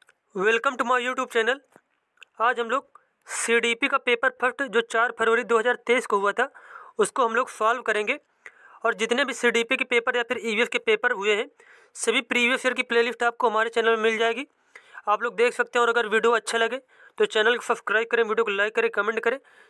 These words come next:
चलिए देखते हैं हम लोग यहाँ पे पहला क्वेश्चन दिया गया है।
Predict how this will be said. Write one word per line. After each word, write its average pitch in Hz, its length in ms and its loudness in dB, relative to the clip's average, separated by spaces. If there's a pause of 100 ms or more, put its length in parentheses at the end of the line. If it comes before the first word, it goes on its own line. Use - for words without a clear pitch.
(160)
चलिए 220 180 2
देखते 214 280 2
हैं 226 60 2
हम 220 40 0
लोग 220 120 0
यहाँ 220 120 2
पे 226 100 -12
पहला 214 300 -2
क्वेश्चन 214 320 -2
दिया 196 160 2
गया 180 200 0
है। 247 120 -4